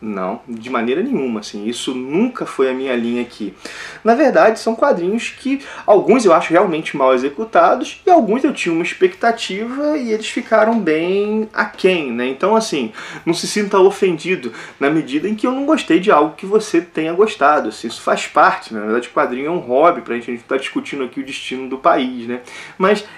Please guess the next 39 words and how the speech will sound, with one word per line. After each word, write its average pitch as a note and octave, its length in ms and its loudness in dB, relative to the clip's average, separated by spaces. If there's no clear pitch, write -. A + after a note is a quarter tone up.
enfim, C#4+ 500 2
né? B2 160 -2
Vamos G#3 500 4
lá, C3+ 420 4
a D#3+ 100 4
minha F3+ 240 2
lista E3+ 400 2
de F#3+ 320 -2
decepções. D#3 1040 0
Essa - 140 2
lista G#3 180 0
é G#3 40 6
difícil - 420 -6
de - 100 -14
fazer, B2+ 320 4
eu B2 80 6
dei C#3+ 100 4
o E3+ 40 6
mesmo G#3+ 260 4
mole D3 300 2
que C#3+ 120 -8
ano C#3 120 -6
passado, C3+ 480 0
só B2+ 60 -6
que C#3+ 80 -4
ano E3 100 -2
passado E3+ 180 2
eu F3 60 6
tinha F#3+ 120 -4
uma G3 60 -4
desculpa, - 480 -4
né? G#2 100 -8
Foi B2+ 100 -4
uma A#2 120 0
sugestão C3+ 600 -2
que D#3+ 140 -10
um - 20 -4
inscrito B2+ 360 -10
deu, C3+ 260 0